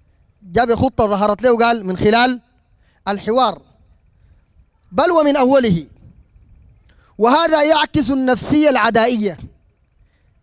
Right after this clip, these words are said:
البعيدة عن روح الإسلام وروح التصوف".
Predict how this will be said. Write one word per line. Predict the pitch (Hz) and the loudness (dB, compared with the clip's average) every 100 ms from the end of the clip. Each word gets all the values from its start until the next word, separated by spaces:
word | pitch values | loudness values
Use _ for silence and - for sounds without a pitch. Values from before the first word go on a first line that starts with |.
| _ - | _ -6
البعيدة | 220 240 247 285 320 277 | -4 -2 -4 -2 0 0
عن | 247 254 | -2 -4
روح | 294 226 | -4 -4
الإسلام | 254 214 220 233 202 143 120 _ _ _ _ _ _ _ _ _ _ _ _ _ _ | -2 -2 0 0 0 -4 -16 _ _ _ _ _ _ _ _ _ _ _ _ _ _
وروح | 214 254 349 302 | -2 -2 0 -2
التصوف". | 294 - 226 254 233 175 | -2 0 2 4 4 2